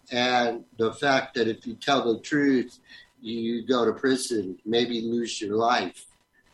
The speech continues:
And we're watching this in living color right now. The First Amendment is, you know,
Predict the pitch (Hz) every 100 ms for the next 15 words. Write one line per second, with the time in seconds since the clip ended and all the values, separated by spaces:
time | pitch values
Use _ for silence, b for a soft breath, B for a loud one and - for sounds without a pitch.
0 | _ _ _ 117 120 123 - 123 135 127
1 | 131 135 - 135 120 117 107 - 123 117
2 | 117 107 110 120 135 135 135 170 156 107
3 | 87 _ _ _ - 104 117 135 - 165
4 | 175 117 87 - - _ _ _ _ _
5 | _ - 120 113 107 143 135 - - 123
6 | 131 156 151 131 117 98 85 - 110 113
7 | 110 - - - - b b b _ _
8 | _ _ _ 107 104 104 117